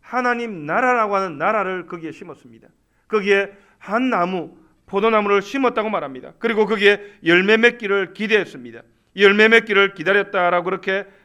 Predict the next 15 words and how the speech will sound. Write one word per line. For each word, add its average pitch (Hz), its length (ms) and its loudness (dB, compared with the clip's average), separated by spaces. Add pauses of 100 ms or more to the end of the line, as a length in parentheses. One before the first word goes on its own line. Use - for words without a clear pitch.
(100)
말씀하고 160 1000 -2
있는 139 240 -8
것입니다. 110 420 -20 (220)
그러므로 208 500 0 (240)
이스라엘 190 420 -2
백성들은 180 540 -8
그 190 320 -8 (360)
참 240 460 -10 (160)
포도나무의 160 800 -8
가지입니다. 147 640 -14 (2750)
이렇게 220 240 0
하나님 226 280 2
말씀의 196 540 -2
배경을 185 380 -2
생각한다면 160 920 -4